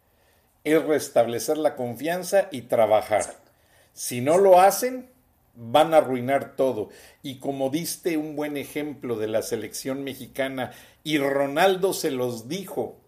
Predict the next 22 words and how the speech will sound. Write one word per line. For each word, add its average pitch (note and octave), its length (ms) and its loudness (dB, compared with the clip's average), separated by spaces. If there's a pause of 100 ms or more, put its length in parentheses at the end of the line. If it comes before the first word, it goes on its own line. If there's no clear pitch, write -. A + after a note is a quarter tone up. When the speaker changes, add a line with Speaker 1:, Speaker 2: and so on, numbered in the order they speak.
(100)
Speaker 1:
en B2+ 160 -6
una D#3 220 -4
entrevista B2+ 720 -6
en A3+ 120 -6
una B2 160 -8
ocasión. G#2 600 -8 (640)
Ronaldo A3 800 2
lo D#3 160 2
sigo A3+ 320 -2
mucho A3+ 400 -4
porque D3+ 280 -8
no F3 180 -4
tiene F#3 280 -4
tatuajes, D#3 880 -2 (420)
es D3 220 2
un F#3+ 160 -4
jugador D#3 640 0
portugués C#3+ 840 -4
de C3 120 0
extracto C#3+ 640 -4
muy C3+ 240 -6
pobre. C#3 540 -2